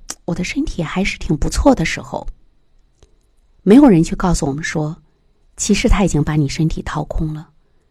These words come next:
接下来你会很疲倦，你需要储备能量，你需要休息，你需要呢和你身体中残缺不全的、被伤痕累累的身体，要很好的去保护它。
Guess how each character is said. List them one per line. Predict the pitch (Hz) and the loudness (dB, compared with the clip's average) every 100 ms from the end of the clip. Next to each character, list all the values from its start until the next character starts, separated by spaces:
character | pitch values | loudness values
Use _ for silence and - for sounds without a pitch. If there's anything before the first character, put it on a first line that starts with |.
| _ _ | _ _
接 | - | 2
下 | 233 214 | 6 6
来 | 165 147 147 - - _ _ | 4 -4 -6 -10 -20 _ _
你 | - | -6
会 | 170 233 | -2 -2
很 | 214 131 | 0 -2
疲 | - - | -4 -8
倦， | 131 202 160 - - _ _ _ _ _ _ - | -4 -2 -2 -6 -20 _ _ _ _ _ _ 0
你 | 196 180 | 4 6
需 | 170 - 240 | 4 0 4
要 | 226 175 156 - | 4 2 -2 -6
储 | - 165 | -8 -6
备 | - 190 | 0 0
能 | 156 143 | 0 -2
量， | 170 170 | -4 -2
你 | 143 | -2
需 | 151 - | -2 0
要 | 175 | 0
休 | - 226 | 2 2
息， | 220 - - - _ _ _ _ | 2 -4 -8 -18 _ _ _ _
你 | - 165 | -2 -2
需 | 165 220 | 2 2
要 | 185 | 4
呢 | 160 | 2
和 | 156 175 | 0 2
你 | 165 | 2
身 | 151 190 | 2 0
体 | 185 - | 0 -2
中 | 139 151 156 - _ _ | -4 -2 -4 -6 _ _
残 | - - 180 220 | -6 2 4 4
缺 | - 240 240 _ _ _ | 6 4 4 _ _ _
不 | - 262 | -2 -2
全 | - - 151 151 | 0 0 2 2
的、 | 185 170 - _ | 2 0 -4 _
被 | - 220 | 4 4
伤 | - 262 269 | 6 6 6
痕 | 190 185 | 6 2
累 | 156 147 | 2 0
累 | 170 131 | -2 -4
的 | 147 | -8
身 | - 175 | -4 -4
体， | 185 - - _ _ | -4 -14 -20 _ _
要 | 214 | -2
很 | 202 170 | 0 0
好 | 185 165 | 0 -2
的 | 160 | -2
去 | 226 | -4
保 | 196 - | -6 -6
护 | - 226 | -2 -2
它。 | - - | -4 -14